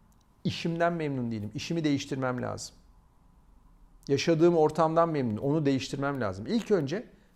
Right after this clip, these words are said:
"Ben memnun değilim." de başlaman lazım. Ama şimdi senin için üç tane insan var. Sen,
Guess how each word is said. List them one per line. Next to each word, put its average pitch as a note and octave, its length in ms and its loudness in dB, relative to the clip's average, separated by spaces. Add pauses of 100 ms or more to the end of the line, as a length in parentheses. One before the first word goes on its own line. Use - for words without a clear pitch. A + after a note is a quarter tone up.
"Ben C#3+ 280 4
memnun D#3+ 500 0
değilim." D3 360 2
de G#2+ 100 -2
başlaman G#2+ 500 -6
lazım. G2 320 -14 (540)
Ama C3 140 0
şimdi D3+ 280 -4
senin F3 240 0
için F3 340 -6
üç - 180 -2
tane B2+ 260 2
insan G#2 380 -6
var. F2+ 100 -10
Sen, D#3 360 -2